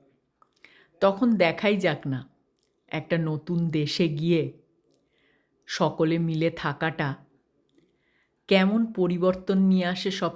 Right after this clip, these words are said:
কিছুর মধ্যে। এই সব কিছু ভেবে চলে এসেছিলাম সব গুছিয়ে ক্যালিফোর্নিয়াতে। তবে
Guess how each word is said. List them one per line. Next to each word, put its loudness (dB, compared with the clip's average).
কিছুর -6
মধ্যে। -6
এই 2
সব -2
কিছু -8
ভেবে -2
চলে 0
এসেছিলাম -4
সব -4
গুছিয়ে -4
ক্যালিফোর্নিয়াতে। -6
তবে 4